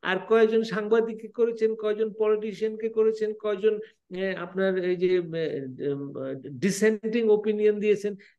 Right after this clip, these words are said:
উম, ওইটা হিসাব করেন। And হিসাব is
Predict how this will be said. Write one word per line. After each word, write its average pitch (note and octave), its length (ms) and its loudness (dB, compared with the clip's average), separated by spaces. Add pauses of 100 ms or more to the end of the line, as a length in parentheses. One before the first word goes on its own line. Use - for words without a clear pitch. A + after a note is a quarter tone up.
উম, D#3 200 -14 (640)
ওইটা A3 200 6
হিসাব D#3+ 380 4
করেন। G2+ 180 -12 (500)
And D4+ 200 -2
হিসাব G#3+ 440 0
is B3 120 0